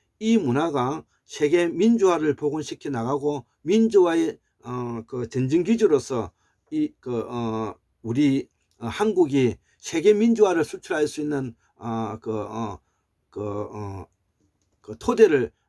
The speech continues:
어, 사상적 토대를 가지고 있다. 그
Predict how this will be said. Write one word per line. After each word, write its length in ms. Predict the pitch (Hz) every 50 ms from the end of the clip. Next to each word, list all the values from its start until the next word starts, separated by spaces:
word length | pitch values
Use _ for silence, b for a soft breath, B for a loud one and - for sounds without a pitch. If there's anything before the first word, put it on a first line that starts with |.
| _ _
어, 160 | - 113 110 107
사상적 480 | - - 208 - 226 202 185 - 339
토대를 320 | - - 175 151 156 139 127
가지고 340 | - 127 127 120 117 101 104
있다. 360 | 101 - - 92 92 87 - _ _ _ _ _ _ _ _ _ _ _
그 200 | - 156 170